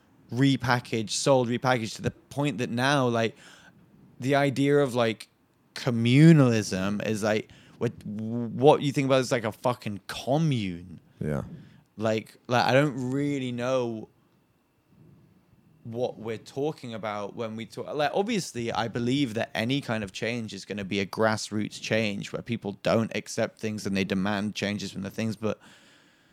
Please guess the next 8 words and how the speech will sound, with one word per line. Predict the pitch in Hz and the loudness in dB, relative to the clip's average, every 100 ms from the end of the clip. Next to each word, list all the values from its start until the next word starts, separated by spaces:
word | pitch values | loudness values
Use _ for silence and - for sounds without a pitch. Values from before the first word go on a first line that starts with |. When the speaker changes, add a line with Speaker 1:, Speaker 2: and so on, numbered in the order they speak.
| _ - - _ _ _ _ _ _ _ _ _ _ _ _ _ _ - | _ -20 -20 _ _ _ _ _ _ _ _ _ _ _ _ _ _ -8
Speaker 1:
it | 135 | -4
just | 147 - | -4 -2
seems | 151 147 | -4 -2
like | 143 | -2
a | 127 | 0
lot | 120 139 | 4 4
of | 143 | 2
that | 139 135 | 0 -2